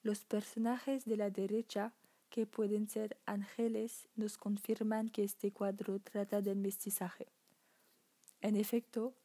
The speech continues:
ambas figuras sostienen una bandera verde, roja,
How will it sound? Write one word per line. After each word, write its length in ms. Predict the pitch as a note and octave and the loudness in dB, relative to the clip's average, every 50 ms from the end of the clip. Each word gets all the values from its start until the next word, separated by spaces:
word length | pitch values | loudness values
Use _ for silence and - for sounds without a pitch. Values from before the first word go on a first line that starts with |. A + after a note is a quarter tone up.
| _ - _ | _ -20 _
ambas 520 | - G#3+ A3 A3 A3 A3 A3+ A#3+ A#3 - - | -6 -4 -2 0 2 2 2 2 0 -2 -4
figuras 600 | - G3+ F#3 F3+ - A3+ A#3 A#3 A3+ A3+ A#3 A#3 | -4 -4 -2 -2 0 2 2 2 2 0 -2 -4
sostienen 720 | - - G#3 G3 - - - - A#3 A3+ A3+ A3+ A3+ A3+ | -4 -4 -4 -4 -4 -8 -4 0 2 2 4 4 2 2
una 240 | A3 G#3 G3 F#3+ F#3+ | 2 2 2 2 2
bandera 600 | F#3 F#3+ G3 G3+ G3+ G3+ - G3+ G3 G3+ F#3+ F#3+ | 2 0 0 2 0 2 2 0 0 2 0 0
verde, 580 | F#3 F#3 F#3+ G3+ G3+ G3 G3 F#3 F3+ F3+ G#3 - _ _ _ _ - _ _ _ _ | 0 0 0 0 0 0 -2 -2 -2 -2 -4 -6 _ _ _ _ -20 _ _ _ _
roja, 560 | G#3 G#3+ G3 G#3 G#3+ - - G3+ G3+ A3+ A#3+ | 0 2 2 2 2 0 -2 -2 -2 -2 -4